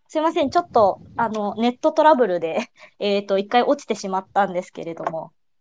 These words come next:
はい。あ、続けて入ってきてくださった方、ありがとうございます。えーと、すいません。失礼いたしました。ちょっと引き続き喋っていければと思うんですが、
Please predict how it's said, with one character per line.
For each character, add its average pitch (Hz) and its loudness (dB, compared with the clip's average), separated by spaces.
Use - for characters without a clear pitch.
は - -10
い。 - -8
あ、 - -12
続 214 -6
け 208 -4
て 220 -4
入 220 -2
っ - -8
て 202 -6
き - -18
て 190 -8
く 180 -6
だ 175 -8
さ 196 -10
っ - -12
た 185 -8
方、 170 -4
あ 214 0
り 214 0
が 226 -4
と 240 0
う 214 0
ご 226 0
ざ 240 2
い 233 4
ま 302 4
す。 - -20
え 254 6
ー 233 0
と、 220 4
す 220 -10
い - 2
ま 208 0
せ 196 -10
ん。 170 -18
失 - -12
礼 180 -4
い 170 -8
た 180 -8
し 185 -12
ま 180 -12
し - -20
た。 - -12
ち 240 -8
ょ - -4
っ - -20
と 180 2
引 214 -8
き 208 -10
続 190 -6
き 214 -8
喋 202 0
っ 202 -20
て 170 -10
い 165 -12
け 170 -8
れ 170 -4
ば 156 -4
と - -10
思 180 -10
う 165 -14
ん 165 -16
で 175 -8
す - -18
が、 285 8